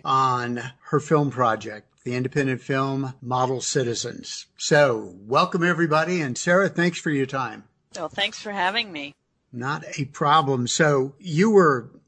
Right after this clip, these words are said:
Speaker 1: not into the full editing mode the last time we spoke. Since then, you've been knee-deep,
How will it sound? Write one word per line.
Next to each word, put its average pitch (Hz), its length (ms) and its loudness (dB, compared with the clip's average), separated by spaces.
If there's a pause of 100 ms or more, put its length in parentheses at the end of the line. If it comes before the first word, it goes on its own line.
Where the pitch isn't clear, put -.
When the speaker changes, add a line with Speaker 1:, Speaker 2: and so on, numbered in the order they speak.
(260)
Speaker 1:
not 180 400 -2
into 175 560 2
the 131 140 0
full 175 440 -4
editing 131 640 -2 (460)
mode 131 400 0
the 127 80 -4
last 131 360 -6
time 127 260 -2
we 117 120 -6
spoke. - 640 -4 (520)
Since - 580 0
then, 139 320 0
you've 143 280 0
been 127 320 0
knee-deep, 151 540 2